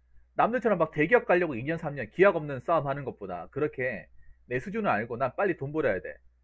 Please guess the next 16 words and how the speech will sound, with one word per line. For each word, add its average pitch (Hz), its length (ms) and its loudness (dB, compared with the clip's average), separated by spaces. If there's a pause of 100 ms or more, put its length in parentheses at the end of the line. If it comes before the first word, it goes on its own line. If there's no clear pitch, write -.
(280)
어? 95 200 -14 (720)
우리 143 180 -4
가정 131 500 -4 (120)
책임져야 175 420 0
되는 135 240 -2
마음 98 220 -4
먹고 - 240 -12
빨리 160 340 -4 (220)
눈높이 170 340 -8
맞춰가지고 147 460 -4
취업하는 143 400 -6
게 120 260 -8 (1400)
훨씬 214 220 -4
더 160 80 0
현명합니다." 156 680 -4 (1300)
어? - 120 -20